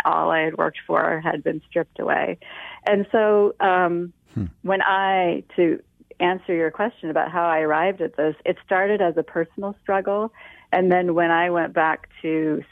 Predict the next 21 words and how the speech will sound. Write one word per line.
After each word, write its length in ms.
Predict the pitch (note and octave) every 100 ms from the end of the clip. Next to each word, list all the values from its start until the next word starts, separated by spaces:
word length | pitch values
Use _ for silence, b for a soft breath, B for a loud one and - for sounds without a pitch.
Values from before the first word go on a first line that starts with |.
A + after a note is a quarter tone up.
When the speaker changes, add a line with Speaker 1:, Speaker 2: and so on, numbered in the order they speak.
| _
Speaker 1:
school 640 | - F#3+ F3 E3 E3+ D#3+ -
as 400 | D#3 D#3+ D#3+ D3+ -
sort 160 | E3 D#3
of 100 | D3+
a 80 |
coping 540 | D3+ - D#4+ F#3 E3+ E3+
mechanism 720 | D#3+ - E3 D#3+ E3 F#3 G#3+
for 120 | E3
me 320 | D#3 D#3+ E3 D3+
to 80 | D#3+ - _ - _ -
build 380 | E3+ F3+ F3+
a 60 | D#3
path 340 | - E3 D#3 -
that 120 | E3
I 120 | D#3+
thought 260 | D#3 E3 -
was 80 | D#3+ -
sustainable, 800 | - F#3 F#3+ G3 D#3+ D#3 D#3 B B B B B -
one 200 | F#3 F#3
of 180 | D#3+
my, 400 | E3 E3 D#3+ D#3+